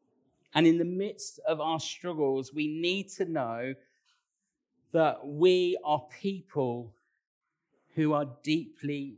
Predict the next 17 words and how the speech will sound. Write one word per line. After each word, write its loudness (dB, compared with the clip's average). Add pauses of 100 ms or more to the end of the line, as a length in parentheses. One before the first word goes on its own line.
loved -4 (720)
by -4
God. -10
I -8
was -16 (520)
so 2
<laughs> 8
encouraged 4
when -4
that -6
came -4
out -8
at -10
the -10
end -6
of -10
worship. -10